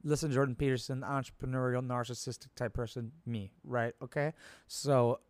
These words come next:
um, what you have to do is, that just kind of threw me off. But I know we were talking about the cutting your losses. So I just couldn't do it.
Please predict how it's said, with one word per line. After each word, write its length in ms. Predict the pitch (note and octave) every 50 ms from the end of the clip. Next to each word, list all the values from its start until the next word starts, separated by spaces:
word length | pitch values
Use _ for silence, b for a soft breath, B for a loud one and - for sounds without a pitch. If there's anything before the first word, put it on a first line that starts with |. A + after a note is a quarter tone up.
| _ _ _ _ -
um, 640 | C3+ B2+ B2 A#2 A2+ A2 G#2+ G#2+ G#2+ G#2+ G#2+ A2+ b b b b b b b b b b _ _ _ _ _ _ _ _ _ _ _ _ _ _ _ _ _ _ _ _ _ _ _
what 300 | - D3+ E3 F3 - -
you 60 | F#3
have 280 | D#3+ E3 G3 G3 G3 G3
to 120 | - - C3+
do 480 | A#2 B2 B2 A#2 G#2 G2+ G2+ G2+ - - _ _ _ _ _ _ _ _ _ _ _ _ _ _ _ _ _ _ _ _ _ -
is, 680 | D3+ C3+ C3 B2 A#2+ A#2+ A2+ G#2+ A2 - - - - _ _ _ _ _ _ _ -
that 360 | B2+ A2+ A2+ C3 D3+ E3 D3
just 380 | - B2 A2+ - - - - _ _ _ _ _ _ _ _
kind 240 | - D3+ C#3+ C3 A2
of 80 | G#2+
threw 280 | - - - A#2+ B2 B2
me 160 | A#2+ A#2 A#2
off. 360 | A2+ A2 G#2+ G#2+ G#2+ G2+ - _ -
But 100 | D3 C3+
I 80 | C3+ C#3+
know 160 | D#3 E3 E3+
we 80 | E3
were 80 | D3 C#3
talking 400 | - - D3 B2+ A#2 A#2+ C3 B2
about 480 | A#2+ A2+ A#2+ A2+ G#2 G#2 F#2+ - - B B B B B B B B -
the 640 | A#2 A2+ B2 B2+ B2 A#2+ A2+ A2+ A2 G#2+ G2+ - _
cutting 260 | - D#3 D#3 C#3+ C#3
your 80 | B2 A#2
losses. 580 | G#2+ G#2 F#2 E2 - - - - - - - - _ _ _ _
So 520 | - - B2 A#2+ A#2+ A#2 A2 G#2+ G#2 G2+ G2+ G#2 A2 - _ _ - - _ _ - - -
I 40 | D3
just 120 | - -
couldn't 180 | - E3 C#3+ B2
do 120 | A#2 G2
it. 100 | C#2 -